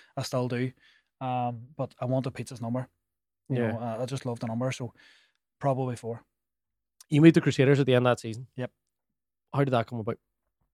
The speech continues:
Speaker 1: Um, after the cup final,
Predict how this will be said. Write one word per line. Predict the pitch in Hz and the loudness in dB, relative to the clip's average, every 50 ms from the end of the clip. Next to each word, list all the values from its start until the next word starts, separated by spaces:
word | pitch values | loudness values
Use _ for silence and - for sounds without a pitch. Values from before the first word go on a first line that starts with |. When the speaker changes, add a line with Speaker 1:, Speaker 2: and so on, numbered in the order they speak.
| _ _ _ _ _ _ _ _ _ _ _ _ - | _ _ _ _ _ _ _ _ _ _ _ _ 0
Speaker 1:
Um, | 135 135 139 139 139 143 143 147 - - _ _ _ _ _ _ _ _ _ _ _ _ _ _ _ _ _ _ _ _ _ _ _ _ _ _ _ _ _ _ _ _ | 4 6 8 8 8 6 6 2 0 -4 _ _ _ _ _ _ _ _ _ _ _ _ _ _ _ _ _ _ _ _ _ _ _ _ _ _ _ _ _ _ _ _
after | - 165 165 - 165 | 2 2 2 4 2
the | 151 | 0
cup | - 147 127 | 0 0 0
final, | - 156 156 160 156 | 2 4 4 4 2